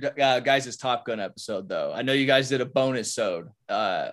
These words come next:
and I've, I missed the bonus sode, so I need to listen to that.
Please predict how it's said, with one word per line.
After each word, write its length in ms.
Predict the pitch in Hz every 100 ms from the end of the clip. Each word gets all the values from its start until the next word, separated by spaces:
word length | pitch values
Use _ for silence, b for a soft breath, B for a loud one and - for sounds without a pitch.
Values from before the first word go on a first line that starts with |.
| -
and 140 | 117
I've, 340 | 110 107 90 78
I 100 | 110
missed 280 | 120 120 -
the 60 | 113
bonus 380 | 117 107 90
sode, 360 | - 76 71 110 _
so 340 | - 104 87
I 100 | 80
need 120 | 104 90
to 80 |
listen 300 | 87 76 -
to 60 | -
that. 160 | 52